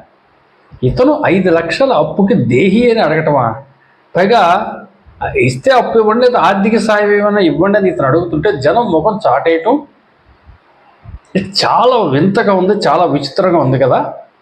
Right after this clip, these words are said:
సుబ్బరామరెడ్డి గారు అంటేనే కష్టపడి పైకొచ్చినటువంటి అతి తక్కువ మంది లిస్టులో ఫస్ట్ పేరు ఈ సుబ్బరామరెడ్డి గారి పేరు వస్తుంది.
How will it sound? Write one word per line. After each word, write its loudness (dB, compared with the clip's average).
సుబ్బరామరెడ్డి 0
గారు 2
అంటేనే 0
కష్టపడి 0
పైకొచ్చినటువంటి 0
అతి -4
తక్కువ -2
మంది 2
లిస్టులో 0
ఫస్ట్ -2
పేరు 2
ఈ 0
సుబ్బరామరెడ్డి 2
గారి 0
పేరు 0
వస్తుంది. -6